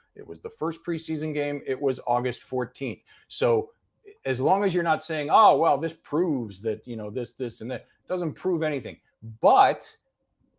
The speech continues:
a-, as we've seen so many times in the past with the dearth of talent this team had for the last twenty years before the last couple of years, this roster is exceptional. But we've seen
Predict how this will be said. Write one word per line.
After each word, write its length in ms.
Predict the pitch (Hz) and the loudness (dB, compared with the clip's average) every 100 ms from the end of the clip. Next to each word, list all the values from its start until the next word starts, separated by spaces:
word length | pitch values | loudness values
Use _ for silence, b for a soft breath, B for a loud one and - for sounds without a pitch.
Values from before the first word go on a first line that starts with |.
| _ _ - | _ _ -14
a-, 180 | 123 120 | -6 -2
as 140 | 127 | -2
we've 180 | 123 120 | -2 -4
seen 280 | - 175 139 | -4 -4 -4
so 340 | - 170 180 | -2 4 4
many 220 | 190 147 | 4 -2
times 340 | 117 117 110 107 | -6 -8 -8 -8
in 80 | 104 | -10
the 60 | |
past 480 | - 123 165 131 - | -4 0 2 0 -2
with 160 | 110 110 | -8 -8
the 80 | |
dearth 360 | 104 120 135 139 | -6 -2 0 -2
of 140 | 104 | -8
talent 380 | - 131 131 120 | -6 -6 -6 -10
this 160 | 107 - | -12 -14
team 280 | - 123 101 | -12 -10 -8
had 320 | 107 147 - | -2 -2 -2
for 100 | 110 | -6
the 80 | 101 | -6
last 280 | 104 95 | -6 -8
twenty 240 | - 113 101 | -10 -10 -8
years 320 | 131 175 113 | -4 -2 -2
before 320 | 101 - 110 | -6 -6 -6
the 80 | 95 | -6
last 340 | 98 98 - | -8 -8 -12
couple 280 | - - 143 | -12 -8 -8
of 100 | 98 | -6
years, 220 | 92 90 | -8 -6
this 200 | 90 202 | -2 0
roster 320 | - 90 - 90 | 0 -4 -4 -12
is 100 | 87 | -10
exceptional. 480 | - 147 143 104 | -4 -4 -4 -8
But 80 | 92 | -6
we've 200 | 110 135 | -4 -4
seen 420 | - 185 175 107 | 0 2 2 -2